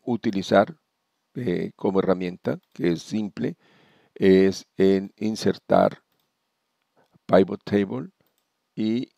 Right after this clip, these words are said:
con ella básicamente lo que vamos a poder hacer es un primer análisis simple, ¿sí?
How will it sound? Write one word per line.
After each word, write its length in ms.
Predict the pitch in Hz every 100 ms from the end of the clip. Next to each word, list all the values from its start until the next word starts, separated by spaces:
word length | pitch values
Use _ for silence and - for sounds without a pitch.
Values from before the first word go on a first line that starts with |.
| _
con 220 | - 98
ella 420 | 98 92 107 127 - _ _ _ _
básicamente 880 | 107 98 107 110 95 90 - 107 -
lo 200 | 110 107
que 140 | -
vamos 280 | 92 90 98
a 60 | 95
poder 340 | 95 92 90
hacer 360 | 92 - 120 - _ _ _ -
es 440 | 92 92 104 - _ _ _ -
un 220 | 101 90
primer 320 | 104 98 95
análisis 500 | 92 92 92 - 98
simple, 580 | - 110 104 - 123 170 _ _ _ _ _ _ _
¿sí? 220 | 123 175